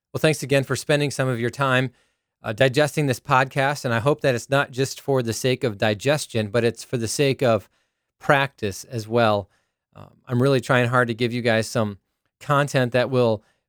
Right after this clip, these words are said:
be practical in your life and some ways to do what the Bible teaches.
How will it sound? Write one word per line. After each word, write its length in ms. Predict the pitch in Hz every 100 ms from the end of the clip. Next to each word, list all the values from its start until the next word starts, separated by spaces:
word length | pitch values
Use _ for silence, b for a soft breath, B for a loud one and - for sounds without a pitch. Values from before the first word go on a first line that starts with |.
| _
be 300 | 110 127 117
practical 680 | - - 160 185 - - 113
in 80 | 113
your 140 | 107 110
life 420 | 131 131 123 -
and 380 | 131 120 117 117
some 240 | 127 113
ways 420 | 113 123 127 127
to 340 | - 131 107 104
do 520 | 120 110 147 175 147 -
what 240 | 139 123 -
the 100 | 110
Bible 340 | 117 120 110
teaches. 600 | - 120 117 104 95 -